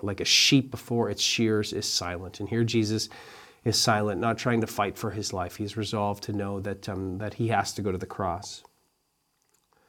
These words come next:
Uh, now at the feast, the governor was accustomed to release, uh, for the crowd any one prisoner whom they wanted. And they had a notorious prisoner called Barabbas.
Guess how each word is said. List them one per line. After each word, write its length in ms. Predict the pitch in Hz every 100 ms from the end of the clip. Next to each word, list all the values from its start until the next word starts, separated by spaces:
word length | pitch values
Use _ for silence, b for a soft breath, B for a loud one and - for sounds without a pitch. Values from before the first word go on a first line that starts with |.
| _ _ _ _ _ _ _ -
Uh, 100 | 110
now 160 | 139
at 80 | 170
the 60 | 151
feast, 320 | - 202 -
the 60 | 170
governor 340 | 156 151 160
was 160 | 151 139
accustomed 480 | - 135 - 135
to 120 | - 123
release, 500 | 120 143 143 - -
uh, 160 | 123 120
for 180 | 113 156
the 80 | 156
crowd 440 | - 127 117 117
any 300 | 135 143 170
one 320 | 156 127 135 135
prisoner 400 | 127 113 123 107
whom 180 | 110
they 100 | 117
wanted. 480 | 123 151 175 175 92 - _ _
And 140 | - 120
they 60 |
had 140 | 120 117
a 60 |
notorious 480 | 117 113 143 165 208
prisoner 380 | - 123 107 110
called 320 | 110 113 107
Barabbas. 680 | 110 107 107 82 - -